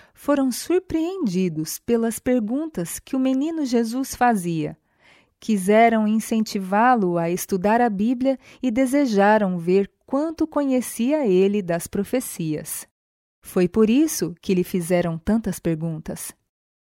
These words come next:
José e Maria se surpreenderam tanto diante das respostas sábias do seu filho quanto os próprios doutores. Quando se fez uma pausa, Maria,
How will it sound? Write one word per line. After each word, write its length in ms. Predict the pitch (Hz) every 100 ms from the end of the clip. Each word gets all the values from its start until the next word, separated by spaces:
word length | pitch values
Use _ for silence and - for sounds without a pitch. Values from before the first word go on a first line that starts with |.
| -
José 500 | 175 180 165 214 262
e 60 |
Maria 580 | 208 165 160 220 185 160 _
se 220 | - 190
surpreenderam 960 | - 180 175 - 208 226 214 254 269 240 _
tanto 400 | - 208 226 -
diante 500 | 160 170 170 214 254
das 200 | 254 277
respostas 640 | 247 269 - 170 165 - 196
sábias 640 | - - 214 240 254 247
do 100 | 170
seu 260 | 175 233 277
filho 480 | - 196 208 220 220 _ _ _
quanto 360 | - 190 214 208
os 160 | 175
próprios 520 | - 170 190 240 226 185
doutores. 680 | 170 165 165 151 156 - - _ _ _ _ _ _
Quando 280 | 202 190 185
se 180 | -
fez 460 | 180 - 202 226 202
uma 180 | 190 175
pausa, 640 | - 170 170 190 196 208 196 _ _ -
Maria, 720 | 196 190 190 220 226 160